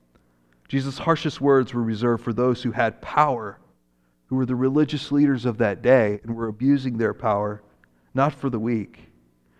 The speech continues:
And Jesus loaned you his strength in the midst of your weakness.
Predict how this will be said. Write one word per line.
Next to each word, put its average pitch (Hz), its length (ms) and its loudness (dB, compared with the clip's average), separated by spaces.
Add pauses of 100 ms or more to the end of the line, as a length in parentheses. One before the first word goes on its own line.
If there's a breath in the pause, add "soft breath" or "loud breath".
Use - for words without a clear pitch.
(180)
And 123 120 -2
Jesus 175 380 2
loaned 165 360 6
you 196 100 2
his 180 160 6
strength 135 440 0
in 127 100 -2
the 123 80 2
midst 127 320 -2
of 113 100 -6
your 117 140 2
weakness. 120 600 0